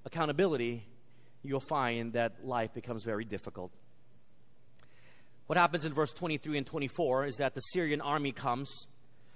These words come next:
and wins victories against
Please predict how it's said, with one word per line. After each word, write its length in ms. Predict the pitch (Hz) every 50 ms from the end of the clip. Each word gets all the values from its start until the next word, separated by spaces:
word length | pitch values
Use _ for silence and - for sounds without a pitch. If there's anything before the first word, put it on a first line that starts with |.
| - - - - - - - - - - - -
and 240 | 123 131 131 135 143
wins 360 | 180 180 170 165 160 139 165 175 160
victories 760 | 135 139 220 - - - 175 151 139 131 127 127 120 - 143
against 440 | 147 131 139 135 131 131 131 -